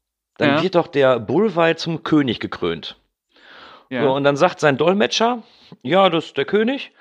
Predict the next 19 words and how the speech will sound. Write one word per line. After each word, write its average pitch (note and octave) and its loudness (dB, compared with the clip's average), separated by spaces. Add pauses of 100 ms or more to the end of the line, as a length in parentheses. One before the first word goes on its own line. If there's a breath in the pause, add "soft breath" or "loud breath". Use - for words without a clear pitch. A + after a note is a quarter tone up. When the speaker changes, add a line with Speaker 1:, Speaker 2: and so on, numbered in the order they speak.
(220 loud breath)
Speaker 1:
Und B2+ -6
dann E3 2
steigt F#3 -2
irgendein A3 -2
Nordmann, E3 0
steht G3 0
auf F#3+ 2
einmal D#3 4
auf, F#3 2
will F#3 0
ihn F3+ -2
mit F3 -4
dem C#3+ -8
Messer D#3+ -2
umbringen. E3+ 0
Er B2 0
zieht - -8
das C#3 0
Schwert D3+ -2